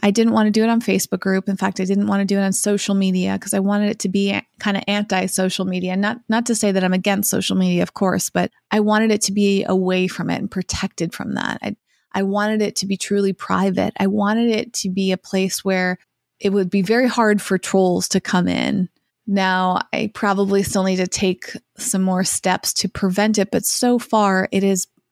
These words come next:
remained the safe place. Up until recently, it's been invite only, but I've,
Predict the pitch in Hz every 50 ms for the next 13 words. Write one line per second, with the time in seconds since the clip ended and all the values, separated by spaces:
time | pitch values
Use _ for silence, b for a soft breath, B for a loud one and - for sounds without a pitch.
0 | _ _ - 196 196 196 196 196 196 202 202 202 202 208 208 208 202 202 202 190
1 | 196 190 - - - 180 180 180 - - - 196 190 - 190 - - - - -
2 | - 202 202 - 240 220 214 - 208 202 196 190 185 185 196 202 208 - _ _
3 | _ _ _ _ _ 208 220 269 277 - - 240 214 220 202 190 185 185 185 185
4 | - 190 185 - - 202 196 196 - 214 214 208 202 185 185 180 - 226 247 269
5 | 262 233 196 185 180 180 180 185 185 185 180 175 - - -